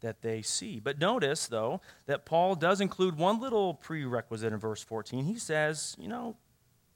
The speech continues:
first you gotta do all things without grumbling or complaining, and then do not dispute or argue. And I, I know he's writing to the Philippian church, but there's no way that he's actually writing this to New Hope,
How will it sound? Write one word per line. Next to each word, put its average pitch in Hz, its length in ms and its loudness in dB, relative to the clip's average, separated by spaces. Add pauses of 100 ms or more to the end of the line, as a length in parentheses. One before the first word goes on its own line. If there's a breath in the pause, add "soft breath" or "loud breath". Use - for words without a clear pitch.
first 208 260 -2
you 175 40 -10
gotta 160 180 2
do 151 220 -2
all 180 120 2
things 170 420 0
without 143 480 0 (760 soft breath)
grumbling 120 680 0 (260 loud breath)
or 117 60 -10
complaining, 123 760 -2 (1160 soft breath)
and 107 140 -6
then 113 440 -2 (180)
do 135 80 -8
not 139 200 -4
dispute 117 600 -8 (540 soft breath)
or - 160 -8
argue. 95 360 -8
And 127 100 -2
I, 170 180 2
I 143 100 2
know 196 180 4
he's 180 200 2
writing 160 240 8
to 139 40 -2
the 135 60 0
Philippian 143 340 0
church, 139 380 2
but 135 140 -4 (180)
there's 143 160 -10
no 180 140 0
way 135 200 2
that 120 100 -4
he's 127 220 -4
actually 117 280 -2
writing 113 360 -2
this 107 200 -6
to - 100 -18
New 101 240 -6
Hope, 95 340 -12